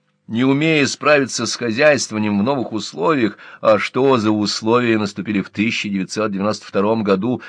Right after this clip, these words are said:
можно представить, перепоручил ему практически все административные функции.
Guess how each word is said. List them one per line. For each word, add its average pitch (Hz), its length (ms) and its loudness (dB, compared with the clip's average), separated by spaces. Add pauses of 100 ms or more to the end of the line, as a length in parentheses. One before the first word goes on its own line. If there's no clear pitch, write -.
(140)
можно 113 280 2
представить, 143 720 0 (420)
перепоручил 240 920 0
ему 214 180 0
практически 190 800 -4 (180)
все 160 400 2
административные 123 800 -4
функции. 101 420 -8